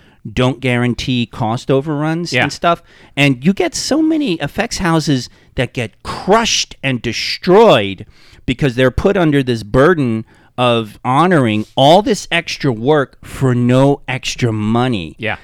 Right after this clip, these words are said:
Speaker 1: And so, so many of these movies, whatever you think the F S budget is, if it was actually properly paid by the
Speaker 2: Yeah.
Speaker 1: hour,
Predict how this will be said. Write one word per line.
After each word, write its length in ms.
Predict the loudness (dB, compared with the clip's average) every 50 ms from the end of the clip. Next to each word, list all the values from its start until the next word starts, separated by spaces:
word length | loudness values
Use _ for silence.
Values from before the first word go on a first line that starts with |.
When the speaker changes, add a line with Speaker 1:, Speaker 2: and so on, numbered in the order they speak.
| -16 -10 -4
Speaker 1:
And 160 | -2 -2 -2
so, 240 | -2 0 2 2 2
so 360 | 2 0 -4 0 2 4 4 4
many 340 | 4 2 2 2 2 2
of 60 | 2 2
these 240 | 0 -2 -2 0
movies, 420 | 0 2 2 2 2 0 -2 -4 -6 -12 -10 -4
whatever 300 | -2 0 0 0 0 -2
you 160 | -2 -4 -4
think 220 | -4 -4 -6 -4 -4
the 140 | -6 -6 -6
F 120 | -6 -6 -8
S 180 | -12 -12 -12 -16 _ -8
budget 420 | -4 -4 -4 -4 -4 -6 -8 -6 -6
is, 320 | -6 -4 -4 -6 -6 -8 _ -20 -20 -16 -10
if 160 | -8 -4 0
it 140 | 0 0 2
was 180 | 2 0 -2 -2 -2 0
actually 460 | 2 2 2 0 -2 -4 -4 -4 -6
properly 720 | -6 -8 -2 0 2 2 2 2 2 0 2 2 0 -2
paid 440 | -2 -2 0 2 2 2 2 0 0
by 140 | -2 0 0
the 160 | 0 0 0
Speaker 2:
Yeah. 220 | 0 0 2 2
Speaker 1:
hour, 300 | 4 4 4 4 2 2